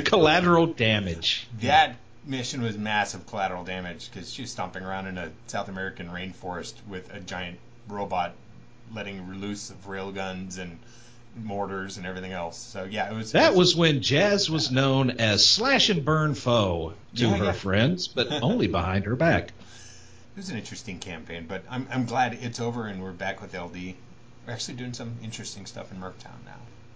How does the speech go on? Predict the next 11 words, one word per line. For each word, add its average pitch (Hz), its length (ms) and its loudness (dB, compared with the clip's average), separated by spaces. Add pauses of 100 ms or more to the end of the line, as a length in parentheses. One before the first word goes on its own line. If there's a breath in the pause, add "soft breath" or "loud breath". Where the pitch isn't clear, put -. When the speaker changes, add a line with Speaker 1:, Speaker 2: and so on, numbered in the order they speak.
(440 loud breath)
Speaker 2:
Well, 160 200 4
folks, 185 320 0
uh, 147 120 2
this 156 200 -4
has 147 120 -6
been 131 200 -8
Radio 143 220 -6
Free 160 180 -10
Merctown 151 480 -8
number 160 180 -8
fourteen 196 840 -4